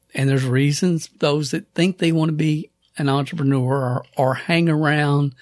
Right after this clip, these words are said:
listening to entrepreneurs or in entrepreneurial,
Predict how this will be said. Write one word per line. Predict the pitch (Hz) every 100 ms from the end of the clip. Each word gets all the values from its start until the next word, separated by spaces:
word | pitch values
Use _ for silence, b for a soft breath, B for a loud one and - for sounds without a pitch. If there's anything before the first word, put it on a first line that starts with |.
| B B B B _ -
listening | 147 180 - 165
to | 151
entrepreneurs | 139 135 139 135 127 127 131 143
or | 127
in | 127 233 -
entrepreneurial, | 151 156 - 156 147 151 151 147 143 147